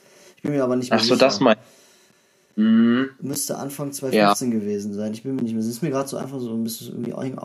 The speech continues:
Speaker 1: aufgefallen, tatsächlich.
Speaker 2: Ja,
Speaker 1: Dass das
Speaker 2: kann
Speaker 1: schon
Speaker 2: gut
Speaker 1: so
Speaker 2: sein, ja.
Speaker 1: krank lange her ist.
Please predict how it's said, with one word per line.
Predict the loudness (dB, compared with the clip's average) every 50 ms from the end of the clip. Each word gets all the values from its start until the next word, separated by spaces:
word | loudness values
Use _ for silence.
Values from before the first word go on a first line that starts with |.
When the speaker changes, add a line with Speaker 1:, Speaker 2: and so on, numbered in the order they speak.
| -6 -4 -4
Speaker 1:
aufgefallen, | -4 -6 -6 -8 -10 -10 -16 -16 -14 -10 -10 -8 -8 -8 -10 -12 -16 -20
tatsächlich. | -20 -20 -16 -12 -12 -12 -10 -8 -10 -10 -10 -14 _ _ _ _ _ _ _ _ _ 0
Speaker 2:
Ja, | 4 4 6 4
Speaker 1:
Dass | 4 0 -12 -10
das | -10 -8 -2
Speaker 2:
kann | 0 0 2 2
Speaker 1:
schon | 2
Speaker 2:
gut | 2 2
Speaker 1:
so | 2
Speaker 2:
sein, | 4 4 4 4 4
ja. | 4 2
Speaker 1:
krank | 2 0 -4
lange | -6 -4 -4 -4
her | -4 -4 -4 -4 -4 -6 -8
ist. | -10 -12 -14 -16 -18 -20